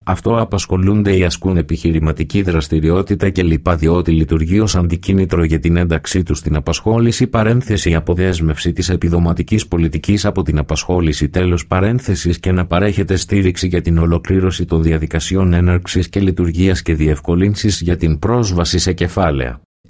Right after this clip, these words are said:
Επιπρόσθετα πρότεινε να στηρίζονται οι επιχειρηματίες που εισέρχονται σε κατάσταση αναπηρίας,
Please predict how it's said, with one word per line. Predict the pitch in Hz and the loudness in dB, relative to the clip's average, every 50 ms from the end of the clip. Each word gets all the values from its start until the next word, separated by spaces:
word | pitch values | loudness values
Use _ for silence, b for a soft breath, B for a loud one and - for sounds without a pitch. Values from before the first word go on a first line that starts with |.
| - 104 | -2 0
Επιπρόσθετα | - - 101 - - 113 123 127 127 - - 92 - 98 | 0 0 0 0 0 0 0 -2 -2 -2 -4 -2 -2 -2
πρότεινε | 92 - 95 101 101 104 107 104 101 101 | -2 0 0 0 0 2 2 2 2 2
να | 101 101 | 2 0
στηρίζονται | 101 - 98 95 98 107 113 113 113 117 117 120 117 | 0 0 0 2 2 2 2 2 0 0 0 2 2
οι | 107 104 98 | 4 4 2
επιχειρηματίες | 90 - 92 85 - 87 82 82 82 85 - 104 101 98 95 92 - | 2 2 0 0 0 0 2 2 2 2 2 2 2 2 2 0 0
που | - 98 | 0 0
εισέρχονται | 90 - - 104 104 - - 117 110 107 104 | 0 0 0 0 -2 0 0 0 0 0 0
σε | 98 - 95 | 0 -2 -2
κατάσταση | - 98 90 - 92 87 85 - 87 82 - 87 85 | -2 -2 -2 0 0 0 0 0 -2 0 0 2 2
αναπηρίας, | 82 80 82 78 87 85 85 85 82 78 - | 2 2 0 0 0 0 2 2 2 0 -2